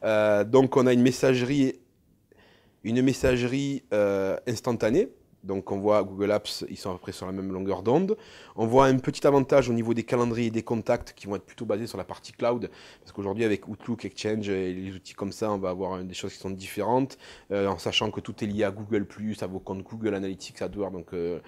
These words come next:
euh, le compte permet beaucoup de fonctionnalités directement natives.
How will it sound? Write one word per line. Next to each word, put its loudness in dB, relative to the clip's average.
euh, -4
le -4
compte -4
permet -6
beaucoup -14
de -6
fonctionnalités -4
directement -8
natives. -6